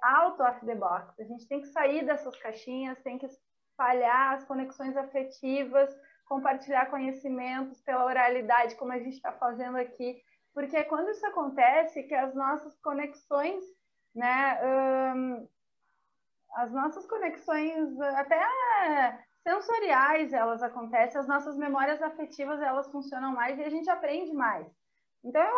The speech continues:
acho que tem filhos que podem, mesmo fora de sala de aula convencional, aprender muitas coisas com seus pais, desde que eles estejam dispostos a abrir os livros, limpar a caixinha, separar a caixinha do leite, botar, fazer uma compostagem, mostrar como é que é a minhoca,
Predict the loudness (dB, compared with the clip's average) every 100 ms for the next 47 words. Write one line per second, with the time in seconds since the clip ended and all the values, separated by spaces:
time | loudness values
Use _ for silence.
0 | 4 4 -4 -6 -6 -2 -2 -2 -4 2
1 | 4 4 2 2 0 -4 2 2 2 -2
2 | -2 0 2 2 2 4 2 0 -4 -6
3 | -4 -2 -2 -2 0 0 0 -4 -6 -4
4 | -4 -4 -8 -10 -8 -10 -2 2 2 0
5 | -8 -20 _ -2 6 6 6 0 -4 -4
6 | -6 -4 -4 -4 -6 -2 4 4 2 -4
7 | -4 0 0 -2 _ _ -2 2 2 2
8 | 0 -2 0 0 -2 -4 -4 -6 -12 _
9 | _ -8 -2 2 4 2 -2 -2 -2 0
10 | 2 0 0 0 2 4 2 -2 -2 -2
11 | 0 -2 -2 -2 0 2 2 0 0 0
12 | 0 0 -2 -6 -8 -2 2 4 2 -2
13 | -6 -6 -8 -6 -8 -8 -8 -8 -2 4
14 | 4 4 -2 -4